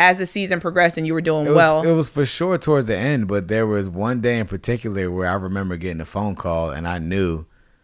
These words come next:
Speaker 2: like, man, I have to make something shake. And
Speaker 1: What was, what was that?
Speaker 2: that was when, you know, my mom called and said that, you know, the house was gonna be foreclosed. And they don't have the money right now. Obviously, you know, we're all broke. No one had the money.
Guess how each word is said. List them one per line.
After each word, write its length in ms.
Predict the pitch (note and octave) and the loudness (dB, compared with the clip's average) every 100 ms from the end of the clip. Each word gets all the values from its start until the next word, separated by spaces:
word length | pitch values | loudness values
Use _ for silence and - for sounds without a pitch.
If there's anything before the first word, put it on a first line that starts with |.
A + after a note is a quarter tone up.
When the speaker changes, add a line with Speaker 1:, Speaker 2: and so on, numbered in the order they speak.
| _ _ | _ _
Speaker 2:
like, 200 | B1 D2+ | -8 -6
man, 200 | E2+ F2 | -4 -2
I 120 | F2 | 0
have 140 | F#2+ F2+ | 0 -2
to 80 | F2 | -6
make 220 | F2+ E2 | -6 -6
something 220 | E2 C#2 | -8 -10
shake. 540 | - F#2+ D#2+ - _ _ _ _ - | -8 -4 -4 -6 _ _ _ _ -12
And 680 | E2 E2 E2 D#2+ D2+ D2 - _ | -8 -6 -6 -6 -8 -12 -16 _
Speaker 1:
What 160 | F3 F3+ | -4 0
was, 240 | E3+ E3+ - | -2 -4 -6
what 180 | F3 | -6
was 120 | F3 E3+ | -4 -4
that? 120 | D#3 | -2
Speaker 2:
that 140 | F#2+ | 0
was 260 | G2 G2 F2 | 0 0 -2
when, 640 | F#2+ F#2 F2+ F2 F2 E2+ - _ _ _ _ | -4 -2 -2 -2 -4 -6 -10 _ _ _ _
you 200 | - F2 F2+ | -10 -8 -6
know, 100 | F2 | -4
my 140 | F2 | -2
mom 340 | F2 F2 F#2 F2 | -2 0 -2 -2
called 320 | F#2 E2+ D#2+ | -2 0 -2
and 120 | D#2 | -6
said 320 | - E2+ D#2+ | -6 -4 -4
that, 360 | D#2 D#2+ D#2 - _ _ _ _ _ _ - | -6 -6 -8 -12 _ _ _ _ _ _ -8
you 60 | |
know, 40 | E2+ | -4
the 80 | |
house 260 | F2 F#2 F2+ | 0 0 0
was 100 | D2+ | -4
gonna 180 | E2 E2+ | -8 -6
be 100 | D#2 | -8
foreclosed. 680 | - F#2+ F2 F2 D2+ F#2+ - _ _ _ _ _ _ _ _ _ - | -6 -4 -4 -8 -12 -14 -20 _ _ _ _ _ _ _ _ _ -16
And 600 | C#2+ D2 D2 D2 C#2+ G2 - | -10 -8 -6 -8 -10 -16 -20
they 220 | - F2+ | -10 -6
don't 180 | F#2 F#2 | -4 -2
have 180 | F#2 E2+ | -2 -2
the 60 | |
money 260 | E2+ F#2 F2+ | -4 -2 -2
right 240 | E2+ E2+ | 0 -2
now. 440 | E2 G2 F#2 F2 D2+ | -2 -2 -2 -2 -4
Obviously, 580 | B1 F#2 F2 - E2+ E2 | -4 -4 -4 -8 -8 -8
you 160 | D2 E2+ | -8 -8
know, 120 | D#2+ | -6
we're 160 | E2+ E2+ | -2 0
all 160 | F#2+ | 0
broke. 280 | D2+ E2 D2 | 0 -2 -4
No 120 | F2 | -4
one 100 | F2+ | -4
had 160 | E2+ E2 | -4 -6
the 60 | |
money. 380 | D2+ F#2 G2 E2 | -6 -4 -4 -6